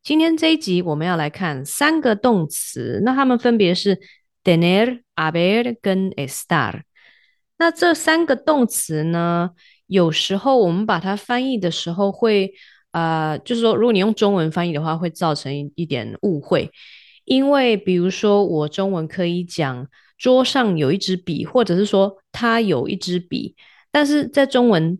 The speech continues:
这个有是同一个动词嘛，但是呢，在这个情况下，西班牙文就会是用，呃，不同的动词。那其实说你如果会英文的话，你可以用英文去想，因为我们也有这个，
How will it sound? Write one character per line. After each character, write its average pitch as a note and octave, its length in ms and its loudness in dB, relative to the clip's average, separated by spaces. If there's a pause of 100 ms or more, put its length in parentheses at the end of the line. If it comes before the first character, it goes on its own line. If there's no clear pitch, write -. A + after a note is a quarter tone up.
这 A#3+ 100 -4
个 G#3 140 2
有 D#3+ 420 -2 (120)
是 G3 160 -6
同 D3+ 260 -4
一 D#3 60 -2
个 C#3+ 180 2 (100)
动 D#3 220 0
词 - 220 -4
嘛， - 240 -6
但 A3 120 2
是 A3 180 2
呢， F#3+ 220 4
在 G3 140 2
这 F#3+ 80 -2
个 F#3+ 60 -6
情 D#3 160 -4
况 E3+ 180 0
下， D#3+ 260 -2
西 E3 200 -6
班 E3 160 -2
牙 C#3+ 120 -4
文 C#3 160 -4
就 D#3 140 -4
会 D3+ 100 0
是 D#3 200 -6
用， C#3+ 280 -4 (440)
呃， C#3+ 240 0
不 D4 120 0
同 G3 220 0
的 D3 80 0
动 D3+ 240 0
词。 - 340 -8 (460)
那 D#4 100 2
其 D4+ 220 2
实 D4 160 4
说 D4+ 340 2 (260)
你 G3+ 240 4
如 G#3+ 200 4
果 F3+ 540 2 (120)
会 C#4 220 2
英 A#3 260 -2
文 D#3+ 380 -4
的 E3+ 100 -2
话， F3+ 320 2
你 E3 200 -4
可 G3+ 180 -4
以 G#3+ 120 0
用 A3 240 0
英 G#3 200 2
文 D#3 140 0
去 F#3+ 160 -8
想， - 320 -4
因 A#3+ 180 0
为 G3+ 160 4
我 E3+ 160 -2
们 D#3 160 0
也 D#3 140 2
有 D#3+ 160 2
这 D#3 160 -10
个， C3+ 340 -4